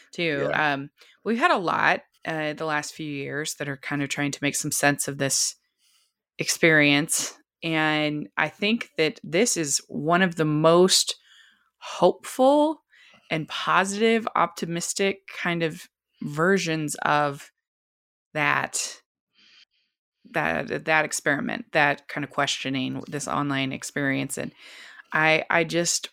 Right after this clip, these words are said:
Speaker 1: really appreciated that about it, about what a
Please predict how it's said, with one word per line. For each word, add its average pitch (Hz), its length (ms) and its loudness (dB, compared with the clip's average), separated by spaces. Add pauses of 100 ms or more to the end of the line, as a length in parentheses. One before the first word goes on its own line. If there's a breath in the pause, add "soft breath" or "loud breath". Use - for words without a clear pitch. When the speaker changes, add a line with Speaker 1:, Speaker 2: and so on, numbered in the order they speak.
Speaker 1:
really 170 440 -2
appreciated 147 760 -2
that 139 180 0
about 135 340 -2
it, 139 240 -2
about - 380 0
what 151 360 2
a 139 260 0